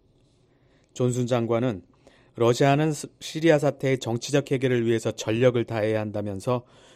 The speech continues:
충격적인 사건이 반복되지 않도록 국제사회와 협력해야 한다고 러시아 측에 촉구했습니다. 한편 존슨 장관의 이번 결정에 대해서 러시아 외무부는 성명을 통해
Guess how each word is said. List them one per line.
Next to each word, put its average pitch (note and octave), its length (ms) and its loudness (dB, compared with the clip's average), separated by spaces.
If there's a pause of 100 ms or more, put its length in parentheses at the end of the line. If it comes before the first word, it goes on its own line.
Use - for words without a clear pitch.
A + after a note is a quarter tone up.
(120)
충격적인 D#3+ 680 0
사건이 A#2+ 400 -2
반복되지 A2+ 600 -2
않도록 G#2 540 -6 (280)
국제사회와 A2+ 760 -2
협력해야 C3+ 560 -4
한다고 G2+ 380 -4
러시아 G2+ 320 -4
측에 - 320 -12
촉구했습니다. - 800 -10 (1300)
한편 C#3 280 2
존슨 C#3+ 320 0
장관의 C#3 380 2
이번 C3+ 160 0
결정에 B2+ 400 0
대해서 B2 320 0
러시아 B2 260 0
외무부는 A#2 460 -2
성명을 B2+ 480 -4
통해 G#2+ 360 -6